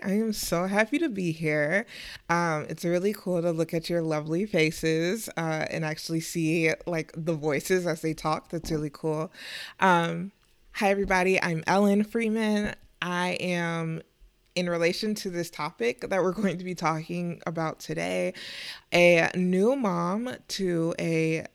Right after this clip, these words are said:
uh, nine-month-old. Uh, ten-month-old actually at the end of the week, uh, named Olivia. She is my mini C E O and, uh, the reason why I am changing everything about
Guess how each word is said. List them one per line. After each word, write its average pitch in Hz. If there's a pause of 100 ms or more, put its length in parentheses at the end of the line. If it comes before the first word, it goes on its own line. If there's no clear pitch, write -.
uh, 170
nine-month-old. 208 (400)
Uh, 185
ten-month-old 208
actually 214
at 175
the 175
end 165
of 190
the 208
week, 214 (420)
uh, 175
named 170
Olivia. 180
She -
is 165
my 160 (100)
mini 180
C 185
E 175
O 180 (140)
and, 165
uh, 175
the 190
reason 196
why 170
I 165
am 160
changing 160 (400)
everything 185
about 160